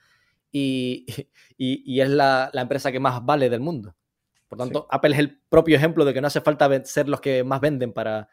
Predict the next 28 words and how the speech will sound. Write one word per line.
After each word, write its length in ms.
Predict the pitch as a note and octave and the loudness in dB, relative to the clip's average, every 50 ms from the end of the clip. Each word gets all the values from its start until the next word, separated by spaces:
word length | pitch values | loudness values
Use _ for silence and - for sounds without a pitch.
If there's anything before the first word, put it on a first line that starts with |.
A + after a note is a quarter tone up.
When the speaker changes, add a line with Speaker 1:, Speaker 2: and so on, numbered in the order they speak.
| _ _ _ _ _ _ - | _ _ _ _ _ _ -6
Speaker 1:
para 240 | B2 A#2 A#2 A2 A2 | -2 -2 -2 -2 -4
generar 380 | G2+ A#2 A#2+ A#2 A#2+ B2 B2+ B2 | -10 -8 -6 -2 0 0 2 2
adopción 580 | B2+ B2+ B2 B2 - - - C#3 C#3+ C#3+ C3 | 2 2 0 0 -2 -6 -2 -2 -2 -2 -2
o 80 | B2 A#2 | -6 -6
para 200 | - A#2+ A#2 A2 | -4 -4 -6 -6
generar, 520 | A2+ A2+ A2+ A#2 A#2+ B2 A#2+ A#2+ A#2+ A#2 _ _ _ _ _ _ | -8 -8 -4 -2 -2 -2 -4 -6 -12 -16 _ _ _ _ _ _
eh, 480 | - A#2+ A#2 A#2 A#2 A2+ A2+ G#2+ G2+ _ _ _ _ _ _ _ _ - | -8 -6 -4 -2 -2 -2 -4 -6 -8 _ _ _ _ _ _ _ _ -6
beneficios. 640 | A#2+ C3 B2+ A2+ - D#3 F3+ E3+ - A#2+ G#2+ G2+ _ _ _ _ _ _ _ _ _ _ _ - | -4 -4 -4 -4 -2 -4 -4 -4 -4 -10 -12 -12 _ _ _ _ _ _ _ _ _ _ _ -8
Pero 140 | - B2 C3 | -6 -4 -2
no 100 | D3 D3+ | -2 -2
solo 240 | - G3+ F3 D3 | -2 -2 0 0
eso, 240 | D#3 E3+ - - A2+ | 0 0 -2 -8 -10
sino 300 | G#2+ - B2+ A#2+ A#2+ A2 | -8 -8 -6 -6 -6 -4
que 260 | A2+ A#2+ A#2+ A#2 - _ _ _ _ _ _ _ _ _ _ _ _ _ _ _ _ _ _ _ | -2 -2 -4 -4 -6 _ _ _ _ _ _ _ _ _ _ _ _ _ _ _ _ _ _ _
si 180 | - - B2+ | -16 -12 -6
te 100 | A#2 B2+ | -4 -4
pones 240 | B2 B2+ C#3 D#3+ E3 | -2 -2 -4 -4 -4
a 60 | E3+ | -2
pensarlo, 560 | - D#3 C#3+ - - C#3 D3 E3+ F#3 G3+ G#3 _ _ _ _ _ _ _ | -2 -2 -2 0 -2 -2 -2 -2 -4 -6 -10 _ _ _ _ _ _ _
ellos 180 | - B2 D3+ E3 | -4 -2 -2 -2
están 220 | E3+ - F3+ F3 | 0 -2 -4 0
trasteando, 640 | - F#3+ F3+ - D3+ C3 D3 F3 D#3+ A2+ A2+ G#2 G#2+ - | 0 -2 0 0 -2 -2 -2 -2 -6 -10 -10 -12 -14 -16
están 260 | A#2 - - C3 D3 | -14 -8 -6 -6 -4
intentando, 520 | D3+ C#3 D3+ C#3+ C3 D3 D#3 E3+ F3+ E3 | -2 -2 -2 -2 0 -2 -2 0 -2 -2
pues, 380 | - C#3+ C3 B2 A#2+ A2+ A2 - _ _ _ _ _ | 0 0 0 0 0 -2 -6 -12 _ _ _ _ _
em, 800 | - B2+ B2+ B2+ B2 A#2+ A#2+ A#2+ A#2 A#2 A2+ A2+ A2+ A2+ A2 G#2 _ _ _ _ _ _ _ _ - | -4 0 2 2 2 0 -2 -6 -8 -8 -10 -10 -10 -10 -12 -14 _ _ _ _ _ _ _ _ -6
probar 280 | - B2 C#3 E3 E3 | 0 4 4 4 4
cosas. 380 | - D#3 D3 - - F3+ - _ | 4 0 -2 -2 -4 -12 -14 _